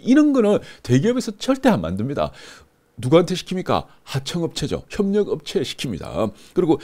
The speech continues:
협력업체는 이제 그것만 전문으로 만들다 보니까 집단에는 훨씬 더 협력업체는 효율이 있어요. 왜냐하면 이제,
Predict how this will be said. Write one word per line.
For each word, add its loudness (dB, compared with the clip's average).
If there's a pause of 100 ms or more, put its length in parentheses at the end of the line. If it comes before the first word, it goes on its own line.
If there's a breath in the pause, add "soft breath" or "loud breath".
(160 loud breath)
협력업체는 0 (180 soft breath)
이제 0
그것만 2
전문으로 -2
만들다 -2
보니까 -2 (240 loud breath)
집단에는 4 (140)
훨씬 2
더 8
협력업체는 0 (100)
효율이 0
있어요. -2 (260 loud breath)
왜냐하면 2
이제, 4